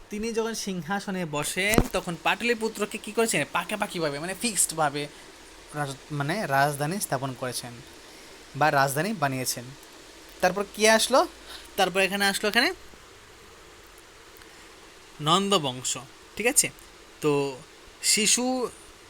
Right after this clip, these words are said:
নাগের মৃত্যুর পর তার উত্তরাধিকারী ছিল কাকবর্ণ। তো কাকবর্ণ যখন বা কালাশোক যখন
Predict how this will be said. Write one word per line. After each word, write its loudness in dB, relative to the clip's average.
নাগের 6
মৃত্যুর 0
পর 0
তার 2
উত্তরাধিকারী 0
ছিল 2
কাকবর্ণ। 2
তো -6
কাকবর্ণ 6
যখন -2
বা 0
কালাশোক 0
যখন -2